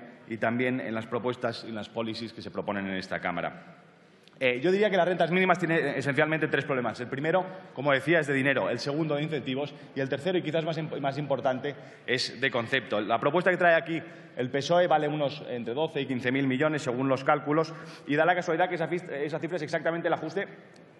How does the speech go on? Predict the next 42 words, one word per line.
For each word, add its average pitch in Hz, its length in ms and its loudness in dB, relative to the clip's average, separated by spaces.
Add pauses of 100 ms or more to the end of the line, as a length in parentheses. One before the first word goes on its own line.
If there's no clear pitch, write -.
(140)
que 135 80 -6
necesitamos 131 420 -2
hacer 147 220 -4
este 151 180 -4
año 170 180 -2
para 107 160 -4
pasar 131 240 -4
del 120 120 -2
cuatro 135 240 -2
seis 143 240 -4
al, 95 180 -6
al 98 160 -4
tres 120 160 -8
punto 143 260 -6
uno, 170 220 -2 (340)
pero 131 160 -6
en 131 60 -6
dirección 135 460 -6
contraria. 165 500 2 (680)
Entonces, 147 300 0 (640)
tendría, 160 540 2
tendría 160 460 0
el 147 100 -6
pesoe 160 320 -6
que 160 80 -8
explicar 147 720 -4 (560)
cómo 170 300 0
piensa, 156 260 -2
si 104 140 -8
trata 143 320 4
a 139 40 2
los 139 140 -4
ciudadanos 143 400 -2
como 143 160 -4
adultos, 151 380 -4
cómo 160 280 0
piensa 151 300 -4
financiar 135 380 -6
esa 127 160 -8
medida. 156 540 -4 (180)
¿Qué 160 100 -2
prefieren? 131 500 -2